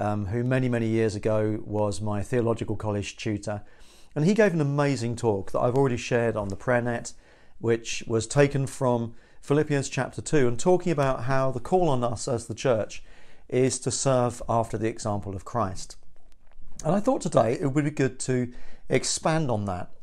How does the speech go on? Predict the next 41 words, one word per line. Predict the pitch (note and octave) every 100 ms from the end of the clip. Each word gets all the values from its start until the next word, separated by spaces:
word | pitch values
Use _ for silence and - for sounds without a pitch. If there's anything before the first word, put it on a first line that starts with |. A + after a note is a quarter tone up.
| - - -
because | D3+ E3 -
we, | F#3 F#3+
we're | F3 F3
living | F3 A3 A#3 A3 C#4+
in | D3+ C3+ C3+ C3+
a | B2+ A#2+ A#2+
fast-changing | - C#3+ B2+ - C3 G#2+ A2
world. | G#2+ G2 G2 - - - - - - - -
If |
you | C#3
think | E3+ F3+
back | D3 C#3 -
to | - B2+
the | A#2+ A#2
turn | A#2 C3+ A#2+
of |
the | A2+
year, | A2 A#2 A#2+ A#2 - - - - -
how | A#2
the | A#2
world | A#2 B2 A#2+
was | A2 A#2+ A#2+ A#2 A#2
and |
how | G2+ A#2
your | A2+ B2
life | A#2+ B2 A#2 -
was | B2 A#2 A#2 -
and | G2+ G2+
what | G#2 -
your | B2
rhythms | A2+ C3 C3 B2+ A#2
were | A#2+
like, | A#2 A#2 A#2+ - - - - - -
well, | C#3+ B2+ - -
now | D3+ D3+ D#3
we're | C#3+ C#3
in | C3
a |
very | A#2+ A#2
different | A2+ A2 - G2+ A2
scenario. | - G2 G2 F#2+ G2